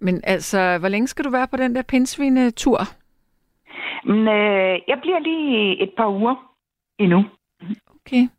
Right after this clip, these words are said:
Speaker 1: dejligt.
Speaker 2: Mhm. Yes.
Speaker 1: Er der, er der skøn udsigt og, udsigt og sådan noget der, hvor du er? Er det, ligger det i sådan et landområde?
Speaker 2: Men, øh, ja. Jo,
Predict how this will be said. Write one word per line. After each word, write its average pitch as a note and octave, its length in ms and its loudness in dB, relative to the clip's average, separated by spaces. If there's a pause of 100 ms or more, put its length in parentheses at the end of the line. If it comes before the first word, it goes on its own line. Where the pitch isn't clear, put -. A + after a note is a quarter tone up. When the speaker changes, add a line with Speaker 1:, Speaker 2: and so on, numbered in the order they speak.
(300)
Speaker 1:
dejligt. F3 500 0
Speaker 2:
Mhm. F#3+ 180 -8 (680)
Yes. D#3 300 0 (320)
Speaker 1:
Er G3 100 0
der, G3 120 0
er F#3+ 360 -2
der F#3+ 120 -4
skøn D4 420 -4
udsigt C#4+ 500 -2
og, A#3+ 160 -8 (240)
udsigt C4+ 560 0
og G3 120 -4
sådan G#3+ 120 2
noget G3 260 0
der, G3 160 2
hvor G#3 200 -2
du G#3 100 -2
er? G3 180 0 (560)
Er G3 60 -6
det, G3 240 0
ligger A3 200 -2
det D4+ 180 0
i C4+ 40 2
sådan C4 280 2
et A#3+ 60 -10
landområde? A#3 800 0 (920)
Speaker 2:
Men, A3 320 0
øh, F#3+ 920 2 (140)
ja. G#3+ 140 0 (720)
Jo, A3+ 100 -2